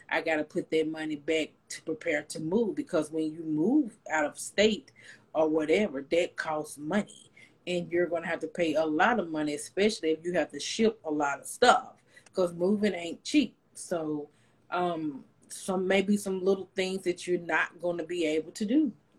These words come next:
Um, you may not can go out to eat for lunch every day. You may can't get your hair did every two weeks. You may can't buy a pair of shoes every month,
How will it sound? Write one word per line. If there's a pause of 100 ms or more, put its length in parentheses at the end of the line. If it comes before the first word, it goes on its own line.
Um, (240)
you
may
not
can
go
out
to
eat
for
lunch
every
day.
You
may
can't
get
your
hair
did (360)
every
two
weeks.
You
may
can't
buy
a
pair
of
shoes (340)
every
month,